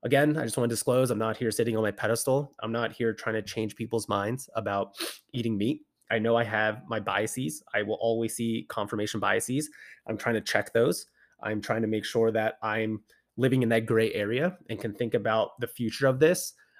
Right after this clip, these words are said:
Um, but I think it's just an important topic we have. I think it's important that we just think about it. And that's that.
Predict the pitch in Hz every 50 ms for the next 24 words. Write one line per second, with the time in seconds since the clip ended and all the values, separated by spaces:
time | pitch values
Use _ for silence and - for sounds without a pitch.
0 | _ - 120 120 120 123 117 123 127 131 131 175 170 180 151 147 170 - - 151
1 | 143 131 - 147 127 131 139 131 - 127 131 - 131 139 139 120 104 98 95 107
2 | 139 - - - - - 104 104 110 - - 104 98 - 117 110 - 110 107 104
3 | - - 110 107 113 113 - - _ _ _ - - 175 - 131 - - 80 80
4 | 82 - _ _ _ _ - 117 107 107 107 98 - - 117 127 - - 143 165
5 | - -